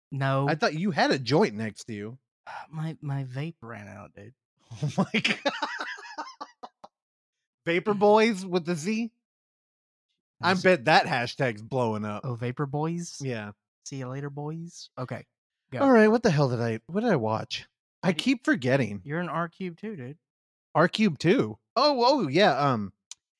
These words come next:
Speaker 2: yeah, it had a Randy retread. And again, you know, I asked Randy what he watched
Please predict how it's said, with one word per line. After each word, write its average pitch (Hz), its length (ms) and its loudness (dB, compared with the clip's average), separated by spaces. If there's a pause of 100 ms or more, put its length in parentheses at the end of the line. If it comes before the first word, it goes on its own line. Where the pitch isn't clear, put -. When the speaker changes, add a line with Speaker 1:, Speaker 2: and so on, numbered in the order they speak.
(140)
Speaker 2:
yeah, 208 120 6
it 226 60 8
had 240 80 8
a 214 60 8
Randy 247 340 4
retread. 185 540 -2 (520)
And 190 140 4
again, 113 440 -4
you 160 100 0
know, 165 260 2 (1120)
I 185 100 4
asked 233 200 2
Randy 123 280 4
what 101 140 -2
he 110 120 -2
watched 98 420 -4